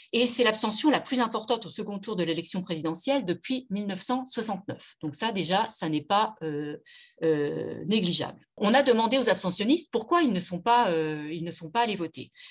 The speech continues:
Et, euh, l'une des, des raisons qui revient, hein,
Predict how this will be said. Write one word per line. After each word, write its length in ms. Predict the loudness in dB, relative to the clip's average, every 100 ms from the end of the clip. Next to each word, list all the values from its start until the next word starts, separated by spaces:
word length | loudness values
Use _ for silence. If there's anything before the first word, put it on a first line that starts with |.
| -20 _
Et, 280 | 2 2 4 4
euh, 600 | 4 2 0 -2 -4 -2
l'une 500 | 4 6 6 4 2
des, 300 | 2 0 0
des 140 | -2
raisons 340 | -2 -2 -4 -8
qui 180 | -8 -6
revient, 300 | -2 2 2
hein, 160 | 2